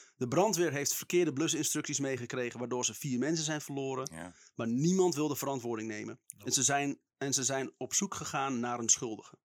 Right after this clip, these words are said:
Speaker 1: De twee directeuren worden gelijk na de ramp al gelijk neergezet als criminelen. Rudy Bakker ligt na de ramp in het ziekenhuis. De politie weet dit, maar vaardigt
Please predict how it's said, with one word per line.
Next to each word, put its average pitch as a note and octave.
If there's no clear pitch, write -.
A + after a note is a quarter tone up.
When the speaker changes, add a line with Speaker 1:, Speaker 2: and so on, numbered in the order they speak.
Speaker 1:
De B2+
twee E3+
directeuren D#3
worden C3
gelijk D3+
na G3+
de E3+
ramp D3
al -
gelijk C3+
neergezet C#3
als -
criminelen. B2
Rudy D3
Bakker D#3
ligt C3+
na B2+
de B2
ramp C#3
in C3
het A#2
ziekenhuis. F#3+
De A#2+
politie D#3+
weet C#3+
dit, D#3
maar B2
vaardigt D3+